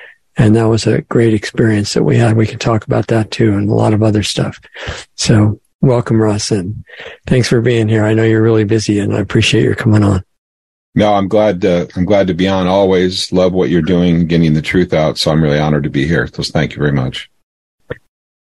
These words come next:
Speaker 1: How long, <clears throat> how long ago was it that we were doing Dane's show on Geoengineering Watch Radio? Do you remember?
Speaker 2: Um,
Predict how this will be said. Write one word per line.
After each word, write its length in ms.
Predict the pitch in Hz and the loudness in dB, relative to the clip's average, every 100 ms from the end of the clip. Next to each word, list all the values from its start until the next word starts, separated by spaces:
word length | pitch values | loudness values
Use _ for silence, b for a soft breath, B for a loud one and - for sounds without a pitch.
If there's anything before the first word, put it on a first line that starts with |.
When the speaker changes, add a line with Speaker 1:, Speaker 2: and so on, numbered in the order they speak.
| _ _ _ _ - | _ _ _ _ -2
Speaker 1:
How 180 | 151 143 | 2 2
long, 320 | 151 147 - _ _ | 2 0 -4 _ _
<clears throat> 200 | _ - | _ 0
how 480 | 185 160 131 123 | 2 4 4 2
long 260 | 135 139 139 | 0 0 0
ago 260 | 123 127 123 | 0 0 2
was 200 | 120 117 | 0 -2
it 140 | 104 | 0
that 120 | 123 | 0
we 140 | 120 120 | 2 2
were 140 | 120 | 2
doing 480 | 123 120 117 110 107 _ - | 2 2 0 -2 -4 _ -4
Dane's 360 | 123 120 123 | 0 2 0
show 280 | - 117 107 | -2 0 0
on 260 | 104 101 101 | 0 -2 -4
Geoengineering 800 | - 123 117 110 104 110 110 107 | -4 0 2 0 0 0 2 2
Watch 260 | 107 104 - | 0 -2 0
Radio? 380 | 110 107 107 104 | 2 2 2 2
Do 100 | 107 | 2
you 60 | |
remember? 500 | 107 110 110 123 131 _ _ _ _ _ | 2 2 2 0 -2 _ _ _ _ _
Speaker 2:
Um, 880 | 113 131 135 135 127 127 123 117 113 | 0 2 2 2 2 2 2 0 -2